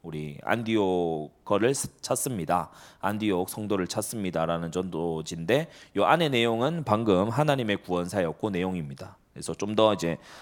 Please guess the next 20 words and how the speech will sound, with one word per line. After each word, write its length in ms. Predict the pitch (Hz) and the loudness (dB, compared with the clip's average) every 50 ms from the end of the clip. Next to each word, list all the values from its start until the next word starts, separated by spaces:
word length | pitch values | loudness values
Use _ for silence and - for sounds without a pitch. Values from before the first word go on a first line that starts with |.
| - _ | -20 _
작은 520 | - - - 104 107 113 139 139 139 139 135 | -6 2 2 2 4 4 2 2 2 -4 -6
폰트로 680 | - - 123 107 - - 92 76 76 80 92 123 143 _ | -6 -6 -6 -6 -6 -6 -4 -4 -2 -4 -6 -6 -8 _
준비가 500 | - 95 90 85 87 82 80 76 71 64 | -10 -8 -4 -4 -2 -2 -2 -4 -4 -8
이렇게 200 | - - - 78 | -12 -12 -12 -10
돼 140 | - 76 | -8 -8
있습니다. 420 | 73 73 - - - 85 82 - _ _ _ _ _ - - - - - _ | -8 -6 -8 -10 -10 -12 -18 -20 _ _ _ _ _ -20 -20 -20 -20 -20 _
그리고 500 | - 135 139 143 139 143 135 131 120 117 - - - - - | 0 2 2 6 6 8 6 6 4 2 -6 -14 -16 -14 -10
이제 320 | - 107 107 117 113 107 - | -10 0 4 4 4 4 4
뒷부분에는 880 | - 170 160 202 208 180 180 170 147 127 123 135 143 131 110 92 90 | 0 0 2 2 2 2 2 2 2 2 2 2 2 2 0 0 -2
좀 320 | 92 113 107 107 101 98 92 - | -4 -4 -4 -2 -4 -6 -6 -2
읽어보면 1400 | - 190 202 196 180 170 160 147 131 117 107 98 90 85 - - 123 120 113 98 90 90 98 127 147 160 165 156 - | 0 2 4 6 8 8 8 8 8 6 6 4 4 0 -2 -4 -4 0 0 2 2 2 0 -2 -6 -10 -10 -12 -8
좋을 600 | - 104 101 98 98 92 90 104 143 170 170 - 92 | -2 0 2 4 4 4 4 2 0 -2 -6 -8 -6
그런 260 | 113 95 92 87 85 | -2 0 0 0 -2
이제 320 | 82 76 87 85 80 78 78 | -4 -4 -4 -4 -4 -4 -6
제일 320 | - - 107 110 127 135 135 | -2 2 4 4 4 4 2
좋은 320 | 120 113 104 117 117 113 | 0 -2 -4 -4 -4 -4
길 220 | 110 113 107 90 78 | -2 -2 -2 -2 -4
사랑은이라고 1160 | - - - 101 101 104 107 101 95 82 73 69 69 69 - _ - - 90 90 87 82 85 | -6 -4 0 0 0 0 0 -2 -4 -4 -6 -8 -12 -18 -20 _ -10 -4 -2 -2 -2 0 -2
해서 500 | 82 82 - - 82 78 82 107 156 185 160 | -4 -4 -2 -2 -2 -2 -2 -6 -6 -8 -10
제가, 480 | - - 90 87 87 87 85 82 82 | -6 -4 0 2 2 2 2 0 -2